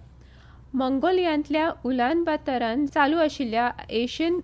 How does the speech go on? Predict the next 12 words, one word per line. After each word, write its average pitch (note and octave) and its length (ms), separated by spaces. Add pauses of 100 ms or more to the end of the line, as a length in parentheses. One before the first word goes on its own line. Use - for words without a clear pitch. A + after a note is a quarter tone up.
(120)
बॉक्सिंग A3 460
चॅम्पियनशीप C#4 680
दोन A#3 140
हजार C4 180
सव्वीसांत B3+ 640
भारताची A3 500
जबरदस्त A3+ 680
कामगिरी A3+ 440
सुरूच G#3 360
आसा. B3 300 (400)
भारताच्या D#4+ 540
स - 160